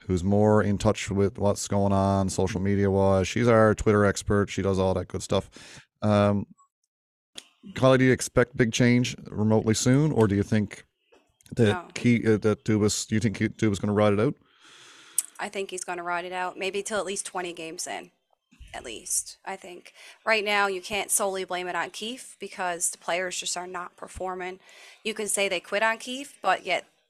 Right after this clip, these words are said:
Speaker 2: today in the media availability, they're all like, "No, he's a great coach. We love Kiefer," you know, all the praise. I don't think, the only, I, if anything's gonna happen, in my opinion, it'll be a trade before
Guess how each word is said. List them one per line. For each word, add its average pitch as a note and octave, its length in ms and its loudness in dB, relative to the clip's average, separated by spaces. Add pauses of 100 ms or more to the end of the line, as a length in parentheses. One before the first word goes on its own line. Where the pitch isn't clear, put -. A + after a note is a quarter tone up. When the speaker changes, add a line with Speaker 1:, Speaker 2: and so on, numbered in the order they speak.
(100)
Speaker 2:
today F#3+ 320 0
in G3 80 0
the F#3 80 -6
media G3 240 -2
availability, G3+ 600 -2
they're E3+ 220 -6
all E3+ 140 2
like, D#3+ 180 -4
"No, F#3+ 300 -2
he's G3 200 -6
a - 20 -10
great F#3 260 -8
coach. G#3 380 -4
We F#3 60 -14
love F#3+ 220 -2
Kiefer," G3 720 -8
you F#3 140 -10
know, F#3 300 -6 (100)
all F3 200 0
the F#3 60 -8
praise. G#3 640 -2 (1300)
I G3+ 80 0
don't G3+ 180 -2
think, F#3+ 340 -6
the - 60 0
only, A#3+ 220 2
I, A#3 140 2
if A#3 180 -2
anything's B3+ 420 -4
gonna F#3+ 160 -6
happen, F#3+ 300 -6
in F3+ 100 -10
my F3+ 140 -4
opinion, F#3 320 -8
it'll E3+ 160 -10
be D#3+ 100 -12
a C#3+ 60 -14
trade A2+ 360 -8
before - 360 -14